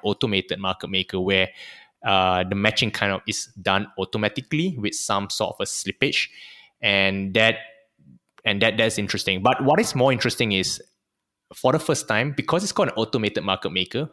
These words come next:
uh, you can be a market maker yourself. And instead of the fees going to professional market makers,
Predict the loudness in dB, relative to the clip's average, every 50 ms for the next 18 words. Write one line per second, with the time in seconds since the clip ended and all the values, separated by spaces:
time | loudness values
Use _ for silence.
0 | -6 -4 -2 0 0 0 0 0 -2 -2 0 0 0 0 0 0 0 0 0 0
1 | 0 0 0 0 0 0 -2 0 -2 -4 -4 -2 -2 -2 -2 -2 -2 -2 -2 -2
2 | -4 -4 -2 -2 0 -2 -2 -4 -8 -12 _ -2 2 2 2 2 2 -2 -4 -10
3 | -12 _ -8 -8 -4 -2 0 0 0 0 -2 -2 -6 -6 -4 -2 0 0 -2 -2
4 | -2 0 0 0 0 0 -2 -4 -2 -2 -2 0 0 0 0 0 0 -2 -2 -2
5 | -2 -4 -4 -6 -4 -4 -4 -4 -4 -6 -6 -6 -10